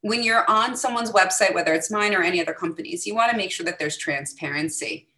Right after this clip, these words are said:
So something like a C O A, which is certificate of analysis, or any sort of lab results, you wanna know that even if you don't understand what the sheet of paper means, you wanna know that companies are willing to share it.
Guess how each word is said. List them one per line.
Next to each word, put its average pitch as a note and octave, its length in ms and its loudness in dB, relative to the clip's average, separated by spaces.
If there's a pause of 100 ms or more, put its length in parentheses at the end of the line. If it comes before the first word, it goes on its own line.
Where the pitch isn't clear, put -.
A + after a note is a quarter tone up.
(120)
So - 180 -4
something E3+ 420 2
like D#3 180 -2
a D#3 80 -4
C F3 320 -2
O D#3 160 0
A, D3 140 2
which D3 180 -4
is D3+ 80 -6
certificate D#3 500 -6
of D3 80 -6
analysis, D3 720 -2
or D#3 220 -8
any F3 140 0
sort D#3 260 -8
of C3 80 -20
lab D#3 260 -2
results, D3 500 -6
you G#3+ 120 -6
wanna B3+ 320 0
know E3+ 220 4
that - 240 0 (100)
even A3+ 240 2
if D4+ 80 0
you C#4+ 60 2
don't B3 160 6
understand G3 720 0
what E3 80 -10
the E3+ 80 -2
sheet E3 220 -4
of D#3 60 -14
paper D#3 300 -4
means, D#3+ 640 -2 (360)
you B3 120 -4
wanna B3+ 220 4
know A3 120 2
that F3+ 140 0
companies E3+ 380 -2
are D3 100 -2
willing C#3+ 320 -6
to - 140 -8
share G2 500 -2
it. - 320 -12